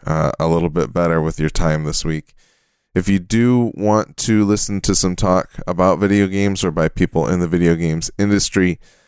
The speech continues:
there are plenty of great podcasts out there that have people who, uh, are people of color, um, that can offer some perspective and talk about some of these topics in a much more informed manner, uh, with their own experiences.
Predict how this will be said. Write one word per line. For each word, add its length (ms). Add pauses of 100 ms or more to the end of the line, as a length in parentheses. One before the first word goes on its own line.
(240)
there 120
are 60
plenty 420
of 200
great 240
podcasts 680
out 240
there 240
that 220
have 640
people 440
who, 380 (520)
uh, 260
are 140
people 360
of 120
color, 460 (480)
um, 360
that 160
can 160
offer 380
some 220
perspective 600
and 100
talk 300
about 220
some 160
of 80
these 160
topics 580 (140)
in 120
a 60
much 340
more 440 (320)
informed 720
manner, 680
uh, 300
with 140
their 180
own 220
experiences. 920